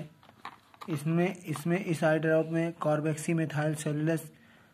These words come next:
zero point five percent है दोस्तों, यह इसका नाम है Lubrex आई drop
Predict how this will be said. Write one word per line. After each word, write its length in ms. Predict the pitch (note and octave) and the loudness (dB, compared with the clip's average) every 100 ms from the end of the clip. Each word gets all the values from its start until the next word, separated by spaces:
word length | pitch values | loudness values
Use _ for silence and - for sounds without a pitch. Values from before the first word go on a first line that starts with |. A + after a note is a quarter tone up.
| _ _ _ _ _ _ _ C3+ | _ _ _ _ _ _ _ 0
zero 260 | D3+ E3 | 4 4
point 300 | E3 D#3 D#3 | 4 2 0
five 280 | C#3+ D#3 E3 E3 | 2 2 4 0
percent 340 | C#3+ D#3+ C#3+ | 0 0 0
है 160 | D#3 D#3+ - _ _ _ _ _ - | -2 -2 -10 _ _ _ _ _ -6
दोस्तों, 460 | D3 D3+ D3+ E3 G3 - _ _ - - | -2 -2 -2 -4 -6 -16 _ _ -20 -4
यह 160 | D3+ D#3 | 2 4
इसका 260 | D3+ D3+ D#3+ | 2 0 2
नाम 260 | D#3 D#3 | 2 2
है 140 | D#3 D#3+ - - _ _ - - | 0 -2 -8 -20 _ _ -16 -2
Lubrex 460 | D3 D3 E3 D#3+ F#3 | 0 2 2 2 0
आई 180 | D#3+ D3 | 0 2
drop 360 | D3+ E3 E3 | 4 2 2